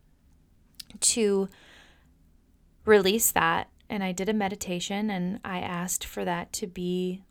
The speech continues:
lifted, and I declared that it's no longer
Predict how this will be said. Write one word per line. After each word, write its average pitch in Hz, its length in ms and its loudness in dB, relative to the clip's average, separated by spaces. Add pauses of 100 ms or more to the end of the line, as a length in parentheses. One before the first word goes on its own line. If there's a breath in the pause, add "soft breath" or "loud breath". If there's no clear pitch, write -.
(120)
lifted, 226 560 -2
and 180 540 -4
I 175 340 -4
declared 185 800 0
that 185 160 -2
it's 180 200 -6
no 180 220 -2
longer 180 800 -4